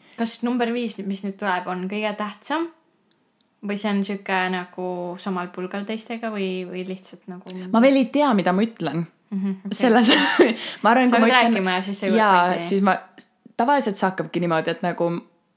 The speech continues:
Speaker 2: teema A ja siis teema A on sissejuhatus, siis ma jõuan teema mingi
Speaker 1: T.
Speaker 2: Õõ! Ja siis me jõuame pointini.
Speaker 1: Mhm.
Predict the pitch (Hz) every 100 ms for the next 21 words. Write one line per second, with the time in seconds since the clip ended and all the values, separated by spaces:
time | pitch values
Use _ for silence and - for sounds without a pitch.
0 | - - - 196 196 180 175 - - -
1 | 202 277 359 392 - - 190 190 190 185
2 | 180 180 - - - - 180 180 175 175
3 | 190 - 190 220 220 208 185 185 180 175
4 | 170 170 170 _ _ _ 175 170 160 160
5 | 165 165 156 165 175 - - 220 208 214
6 | _ _ _ - 202 285 311 359 440 311
7 | - - - - 226 240 214 180 175 175
8 | 160 139 190 269 208 208 208